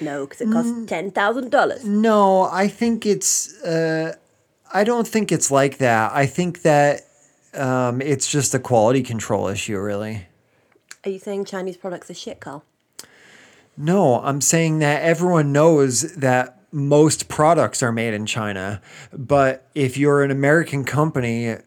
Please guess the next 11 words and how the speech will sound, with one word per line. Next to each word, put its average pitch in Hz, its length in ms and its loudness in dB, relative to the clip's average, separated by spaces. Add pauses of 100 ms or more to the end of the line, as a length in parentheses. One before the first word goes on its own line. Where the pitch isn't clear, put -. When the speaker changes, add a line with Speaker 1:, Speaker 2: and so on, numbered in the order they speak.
(300)
Speaker 2:
importing 131 600 0
these 110 300 -4
things, 104 400 -4
then 123 180 -2
usually 135 460 2
you 123 160 0
keep 135 280 -4
a 127 40 -6
good 127 180 -2
handle 131 440 0
on 104 340 -2